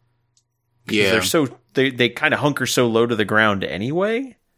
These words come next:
Speaker 2: Yeah,
Speaker 1: It's just
Speaker 2: that
Speaker 1: they
Speaker 2: would
Speaker 1: need ways to survive to get into position to do real damage.
Speaker 2: Right.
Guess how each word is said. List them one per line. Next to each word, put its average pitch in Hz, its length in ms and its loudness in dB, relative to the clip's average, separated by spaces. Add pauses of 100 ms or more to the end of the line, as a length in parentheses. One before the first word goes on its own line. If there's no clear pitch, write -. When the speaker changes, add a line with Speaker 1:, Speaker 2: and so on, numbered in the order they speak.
(180)
Speaker 2:
Yeah, 143 220 0
Speaker 1:
It's 113 100 2
just 113 80 -2
Speaker 2:
that 120 60 0
Speaker 1:
they 151 60 2
Speaker 2:
would 147 80 0
Speaker 1:
need 165 200 0
ways 156 340 0
to 139 100 -2
survive 120 580 0
to 117 80 2
get 110 200 0
into 107 160 0
position 101 480 -4
to 98 60 -6
do 98 260 -2
real 95 240 -2
damage. 87 720 -4 (640)
Speaker 2:
Right. 80 380 -2